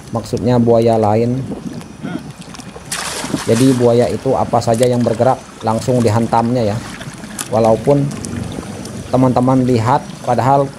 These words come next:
kamera di tangan kiri saya ini dan ayam di tangan kanan, ya. Jadi, mata buaya itu, kalau saya sudah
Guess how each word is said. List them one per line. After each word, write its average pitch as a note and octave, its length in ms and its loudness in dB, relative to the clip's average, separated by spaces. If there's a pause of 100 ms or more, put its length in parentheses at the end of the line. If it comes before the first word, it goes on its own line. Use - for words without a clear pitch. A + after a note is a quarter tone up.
(240)
kamera A#2+ 680 4
di E3 200 0
tangan A#2 280 0 (280)
kiri A#2 200 2
saya A#2 360 2
ini C3 240 2
dan B2 160 4
ayam A#2+ 320 4
di A#2+ 80 4
tangan A2+ 240 2
kanan, A#2+ 320 2
ya. G#2 120 -2 (2500)
Jadi, D3+ 360 4
mata C3+ 280 4
buaya C3+ 400 4
itu, D#3 320 2 (1400)
kalau B2 240 2
saya C3+ 240 4
sudah A#2+ 560 4